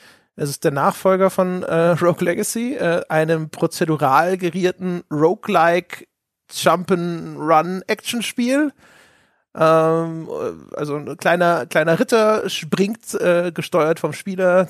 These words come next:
durch ein, eine, äh, mehrere geografische Level, bekämpft Gegner und so weiter.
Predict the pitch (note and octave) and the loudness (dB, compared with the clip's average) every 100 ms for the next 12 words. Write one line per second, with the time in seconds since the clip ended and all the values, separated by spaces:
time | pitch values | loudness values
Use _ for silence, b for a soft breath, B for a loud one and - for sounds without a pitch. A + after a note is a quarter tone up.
0 | - E3+ E3+ E3+ - E3+ D3 D3 D3 C#3+ | -2 2 4 2 -2 -2 0 0 -4 -10
1 | - C#3+ C#3+ C#3 E3 - - _ - - | -10 -10 -8 -10 -10 -14 -20 _ -18 -16
2 | - E3+ F3+ F3 F3 F3 E3+ - - E3+ | -4 0 0 0 0 0 0 -6 -8 -6
3 | D3+ D3+ E3+ F3 - F3 F3+ E3+ F#3 G3 | -6 0 2 2 0 -4 0 0 0 -2
4 | A#3 A#3 A3 A3 F#3 F3 D#3 F#3+ F3 - | 0 2 2 2 0 -2 -2 -4 -4 -8
5 | - F#3+ G3+ F#3+ F3 E3 D3+ E3 G3+ G#3 | -6 -6 -2 -2 -2 -4 -2 -2 0 2
6 | G3 | 2